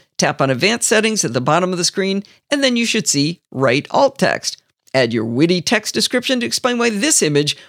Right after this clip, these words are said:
was worthy of posting, and tap Done. Now, if I haven't described your social media tool of choice, just do an internet search for alt text with the name of the service or software, and I'm sure you'll find out how easy it is to do on that platform.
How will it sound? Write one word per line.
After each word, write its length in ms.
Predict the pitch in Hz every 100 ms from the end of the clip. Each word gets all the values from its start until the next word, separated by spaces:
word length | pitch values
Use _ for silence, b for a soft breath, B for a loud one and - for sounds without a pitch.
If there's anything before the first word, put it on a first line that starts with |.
| B
was 200 | 233 208
worthy 260 | 156 151 151
of 120 | 139
posting, 500 | 202 190 220 202 - -
and 140 | 208
tap 280 | 170 120 -
Done. 380 | - 135 85 - _ _ _ _ _ B B B -
Now, 120 | 302
if 120 | 302
I 160 | 453 466
haven't 220 | 220 208
described 400 | 160 - 165 139
your 120 | 180
social 360 | 165 147 - 139
media 300 | 131 127 127
tool 260 | - 123
of 100 | 120
choice, 380 | - 123 113 139 B B B
just 200 | 339 320
do 120 | 285
an 80 | 262
internet 440 | 240 233 180 143 -
search 240 | 165 151
for 260 | - 107 - 151
alt 260 | 220 254
text 380 | 247 202 - - b -
with 120 | 131
the 100 | 120
name 240 | 135 190 208
of 80 |
the 80 | 196
service 400 | 180 170 160 156
or 80 | 160
software, 520 | - 139 135 139 135 B B -
and 100 | 214
I'm 80 |
sure 200 | 208 254
you'll 140 | 247 233
find 260 | 208 170
out 200 | 147 143
how 240 | - 196 - -
easy 400 | 220 262 208 160
it 80 | 131
is 200 | 131 127
to 120 | 165
do 160 | 139 123
on 120 | 117
that 200 | 117 -
platform. 560 | 196 180 - 80 52